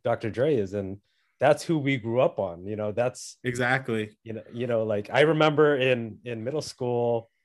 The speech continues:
Speaker 1: watching the, you know, uh, "Hi, my name is" video by Eminem. I'm like, "Who, who is this cat?"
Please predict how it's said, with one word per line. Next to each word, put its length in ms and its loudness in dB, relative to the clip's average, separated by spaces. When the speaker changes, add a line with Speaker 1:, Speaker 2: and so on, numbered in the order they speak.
Speaker 1:
watching 560 0
the, 580 2
you 100 -10
know, 340 -6
uh, 460 -6
"Hi, 300 2
my 160 2
name 300 0
is" 100 -4
video 260 -4
by 180 -2
Eminem. 360 -6
I'm 80 -6
like, 140 -4
"Who, 240 -4
who 120 -2
is 120 -4
this 140 -8
cat?" 340 -2